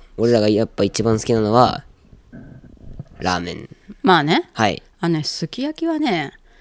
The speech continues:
Speaker 2: 実はあんま知られてないのよ。
Speaker 1: あ、そうなの？
Speaker 2: すき焼き知ってる？って、まあ、知ってるだろうなという体で聞くと、
Speaker 1: え？
Speaker 2: 「何それ？」って大体みんななるね。
Speaker 1: 人気、でも意外と知名度高いと思ったんだけど、マジか。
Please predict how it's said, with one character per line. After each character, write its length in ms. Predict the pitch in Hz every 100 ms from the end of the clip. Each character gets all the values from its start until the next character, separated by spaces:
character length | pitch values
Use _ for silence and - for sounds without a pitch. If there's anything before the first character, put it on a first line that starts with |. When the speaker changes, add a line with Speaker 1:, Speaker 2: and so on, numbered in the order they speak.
| - -
Speaker 2:
実 220 | 156 202
は 60 |
あ 40 | 160
ん 40 |
ま 80 | 175
知 140 | -
ら 100 | 165
れ 140 | 165 170
て 100 | 175
な 160 | 175
い 40 | 156
の 60 | 139
よ。 60 |
Speaker 1:
あ、 100 | - - _
そ 280 | - - 196
う 100 | 214
な 80 | 131
の？ 60 | - 160 _
Speaker 2:
す 160 | - -
き 100 | 233
焼 300 | 254 262 254
き 20 |
知 100 | -
っ 20 | -
て 140 | 233
る？ 100 | 262
っ 40 | 294
て、 220 | - -
ま 140 | 175
あ、 20 | 156
知 140 | -
っ 20 |
て 120 | -
る 40 | 311
だ 80 | 247
ろ 120 | 220
う 40 |
な 140 | 196 196
と 120 | 165
い 60 |
う 40 | 160
体 260 | - 220 156
で 140 | 147
聞 340 | - - -
く 140 | - 160
と、 260 | 156 143 -
Speaker 1:
え？ 60 | - - _
Speaker 2:
「何 220 | 170 196 170
そ 140 | 160
れ？」 80 | 165
っ 20 |
て 240 | - - 165 -
大 220 | 185 208
体 260 | - 202
み 120 | 185 180
ん 40 |
な 100 | 165
な 140 | 160
る 60 | -
ね。 80 | - - - -
Speaker 1:
人 220 | 117 143
気、 80 | 110
で 80 | 117
も 100 | - -
意 100 | 117
外 140 | 123
と 120 | - 196
知 220 | - 165
名 120 | 180
度 60 | -
高 300 | - 123 - _
い 100 | -
と 140 | - 95
思 100 | 87
っ 20 |
た 80 | -
ん 40 | 90
だ 60 |
け 60 | -
ど、 60 |
マ 120 | - -
ジ 120 | -
か。 120 | -